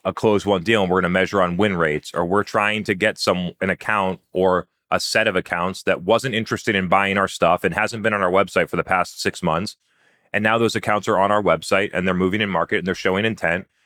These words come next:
And now we can drive outbound cadences. We can run air cover. We, we do this, like, field event for accounts that are in market. It's just about having a purpose in your marketing. And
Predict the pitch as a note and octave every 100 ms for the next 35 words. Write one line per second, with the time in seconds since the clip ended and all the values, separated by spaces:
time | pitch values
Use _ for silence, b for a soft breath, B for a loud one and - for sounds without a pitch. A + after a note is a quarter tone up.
0 | - F#2+ F2 F2 F#2 G2 F#2+ F#2 F2+ F#2+
1 | G#2+ G2+ F2+ G#2 G#2 - A2 G2 F2 F2+
2 | F2 F2+ F2+ G2 - G#2 G2 F2+ E2+ F2
3 | F#2 D#2+ G2+ G#2+ G2+ C#2+ - F#2+ - -
4 | G2 G2+ F#2 F#2 G#2 G2+ - G2 F#2+ -
5 | - - - G2+ - G2 F#2+ F#2+ G2+ G#2+
6 | - _ _ _ _ - - B2+ C3+ D3
7 | G2 A2+ A#2 B2 F#2 - A2 - F2+ -
8 | F2+ F2 E2+ F2 E2+ D#2 D2 D2 - F2+
9 | F2 D#2+